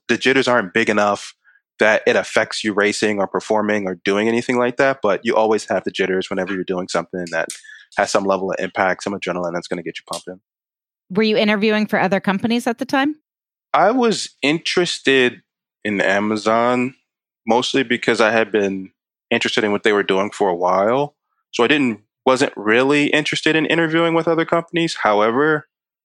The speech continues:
Speaker 1: the art of negotiation is kind of better if you can have multiple offers and things of that going on, just more options
Speaker 2: Right.
Speaker 1: on the table to really help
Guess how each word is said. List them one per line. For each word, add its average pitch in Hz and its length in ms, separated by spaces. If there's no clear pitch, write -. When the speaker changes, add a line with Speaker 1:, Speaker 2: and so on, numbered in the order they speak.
Speaker 1:
the 107 160
art 104 160
of 107 80
negotiation 101 680
is 98 100
kind 104 200
of 92 100
better 107 320
if 101 180
you 104 100
can 98 120
have 95 520
multiple 101 680
offers 101 500
and 98 120
things 104 220
of 98 80
that 95 240
going 101 220
on, 101 240
just - 200
more 110 240
options 170 360
Speaker 2:
Right. - 20
Speaker 1:
on 104 100
the 101 80
table 110 440
to 104 100
really 101 200
help 101 360